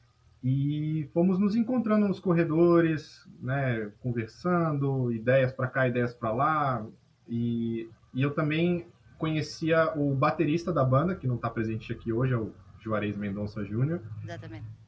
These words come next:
Speaker 1: É, conhecia ele dos meios musicais, assim, mais underground, né? A gente era,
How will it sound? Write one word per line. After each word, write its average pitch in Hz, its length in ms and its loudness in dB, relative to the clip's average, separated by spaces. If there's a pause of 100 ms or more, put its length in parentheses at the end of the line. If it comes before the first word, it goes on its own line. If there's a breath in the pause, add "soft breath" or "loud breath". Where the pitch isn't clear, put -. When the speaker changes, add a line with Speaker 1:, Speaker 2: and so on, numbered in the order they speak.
(140)
Speaker 1:
É, 131 320 4
conhecia 160 440 2
ele 180 200 6
dos 185 180 2
meios 202 320 4
musicais, 185 600 2
assim, 120 300 2
mais 117 520 2
underground, 120 840 2
né? 120 320 2
A 104 60 -2
gente 110 260 -6
era, 120 220 2